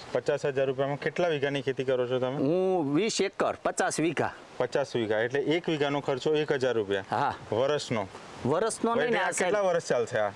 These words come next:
Speaker 1: અંદર?
Speaker 2: આ અમારે બે વર્ષથી છે અને આ જે યુઝ કરે છે અમારા
Speaker 1: હા.
Speaker 2: મિત્રો
Speaker 1: હા.
Speaker 2: બહાર આઉટ સ્ટેટમાં, ઈ દસ દસ વર્ષથી ને બાર બાર વર્ષથી યુઝ કરે છે.
Speaker 1: હા, એટલે
Speaker 2: તો ઈ તમારી
Speaker 1: અંદાજે એક
Speaker 2: ખેડૂતની
Speaker 1: વીઘાનો
Speaker 2: હાસવણી
Speaker 1: ખર્ચો
Speaker 2: માટે.
Speaker 1: વર્ષનો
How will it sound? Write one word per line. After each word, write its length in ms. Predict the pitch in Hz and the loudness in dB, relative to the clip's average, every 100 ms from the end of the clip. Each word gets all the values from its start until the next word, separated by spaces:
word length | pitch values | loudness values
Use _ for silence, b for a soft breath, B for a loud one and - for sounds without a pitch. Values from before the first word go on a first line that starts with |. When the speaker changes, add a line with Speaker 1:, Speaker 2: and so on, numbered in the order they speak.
| - | -4
Speaker 1:
અંદર? 220 | 120 123 120 | -2 0 2
Speaker 2:
આ 540 | 185 196 196 190 175 | 2 2 2 2 2
અમારે 300 | 196 208 214 | 2 2 2
બે 180 | 185 220 | 2 2
વર્ષથી 480 | 208 220 - 226 208 | 2 0 -2 -2 0
છે 180 | 226 | 0
અને 180 | 208 190 | 2 0
આ 160 | 180 185 | 0 0
જે 160 | 180 | 0
યુઝ 440 | 185 143 170 226 202 | 0 2 2 2 0
કરે 320 | 214 202 165 | 0 2 0
છે 160 | - 127 | 0 0
અમારા 240 | 135 131 | 0 0
Speaker 1:
હા. 60 | 110 | 0
Speaker 2:
મિત્રો 460 | 165 - 135 117 - - - | 0 0 0 0 -2 -8 -4
Speaker 1:
હા. 100 | 113 | 0
Speaker 2:
બહાર 300 | 143 143 - | 2 0 0
આઉટ 280 | 135 175 | 0 0
સ્ટેટમાં, 460 | - 147 143 135 131 - | 0 -2 0 0 -2 -2
ઈ 320 | 170 202 214 | 0 2 2
દસ 260 | 175 214 214 | 2 0 0
દસ 220 | 208 208 190 | -2 0 0
વર્ષથી 380 | 202 185 - | 0 -2 -2
ને 140 | 190 190 | 0 0
બાર 240 | 175 190 | 0 0
બાર 180 | 185 170 | 0 2
વર્ષથી 480 | 160 160 - 120 120 | 2 0 -2 0 0
યુઝ 100 | 110 - | -2 -2
કરે 180 | 95 85 | -4 -4
છે. 400 | - - - - | -8 -12 -8 -4
Speaker 1:
હા, 180 | 101 - | -2 0
એટલે 240 | 131 143 170 | -2 0 0
Speaker 2:
તો 160 | 143 - | 0 0
ઈ 140 | 180 | 0
તમારી 380 | - 208 220 220 | 0 0 2 2
Speaker 1:
અંદાજે 180 | 190 190 | 2 2
એક 60 | 220 | 0
Speaker 2:
ખેડૂતની 260 | 247 233 | 0 0
Speaker 1:
વીઘાનો 300 | 220 185 208 | 0 0 0
Speaker 2:
હાસવણી 260 | 202 185 151 | 2 2 2
Speaker 1:
ખર્ચો 100 | 131 | 2
Speaker 2:
માટે. 140 | 175 | 2
Speaker 1:
વર્ષનો 480 | 175 180 180 180 | 2 0 0 -2